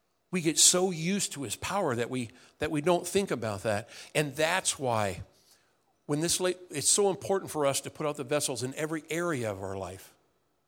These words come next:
Okay? So, um, I am, uh, going to, uh,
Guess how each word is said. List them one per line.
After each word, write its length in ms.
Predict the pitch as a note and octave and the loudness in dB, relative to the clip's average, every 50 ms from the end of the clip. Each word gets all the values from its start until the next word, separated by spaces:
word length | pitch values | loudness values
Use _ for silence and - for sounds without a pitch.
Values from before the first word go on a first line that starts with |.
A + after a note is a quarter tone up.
| _ _ _ _ _ _ _ _ _ - | _ _ _ _ _ _ _ _ _ -20
Okay? 420 | A#2+ - - D3 D3 E3+ F#3 E3+ - - - _ - - _ _ - _ _ _ _ _ _ _ - | -12 -6 -4 -2 -2 -2 -4 -6 -8 -16 -20 _ -20 -20 _ _ -20 _ _ _ _ _ _ _ -18
So, 420 | - - A2+ F2+ F#2+ G2 G2+ F#2+ - - - - - - - - - - _ _ _ _ _ _ _ _ _ _ _ _ _ - - - | -12 -10 -8 -8 -8 -8 -10 -14 -16 -18 -20 -20 -20 -20 -20 -20 -20 -20 _ _ _ _ _ _ _ _ _ _ _ _ _ -20 -10 -6
um, 520 | A2+ G#2+ G#2+ A2 G#2+ G#2+ G#2+ A2 G#2+ G2+ F2+ - - _ _ _ _ _ _ _ _ _ _ _ _ _ _ _ _ _ _ _ _ _ - | -4 -4 -4 -4 -4 -6 -8 -8 -10 -12 -14 -18 -20 _ _ _ _ _ _ _ _ _ _ _ _ _ _ _ _ _ _ _ _ _ -14
I 140 | G#2 A2 A#2+ E3 - - | -14 -12 -12 -12 -12 -10
am, 600 | A#2 A#2 A2+ A2 A2 A2 G#2+ G#2+ G#2+ G#2 G#2+ G#2+ | -10 -8 -6 -6 -6 -6 -6 -8 -8 -10 -10 -10
uh, 320 | G2+ G2+ G2+ G2+ G2+ G2 F#2+ - _ _ _ _ _ _ _ _ _ _ _ _ _ _ _ _ _ _ _ _ _ _ _ _ _ E4+ G#3+ | -10 -10 -10 -10 -12 -14 -16 -18 _ _ _ _ _ _ _ _ _ _ _ _ _ _ _ _ _ _ _ _ _ _ _ _ _ -18 -10
going 440 | B2 A#2+ A#2+ A#2+ B2 A#2+ A2+ A2+ A2 - | -8 -6 -6 -6 -6 -6 -8 -10 -12 -14
to, 400 | - - A2+ G#2 G2+ G2+ G2 G2 | -14 -12 -12 -12 -10 -10 -10 -10
uh, 280 | F#2+ F#2+ F#2 F#2+ F#2 | -10 -10 -10 -12 -14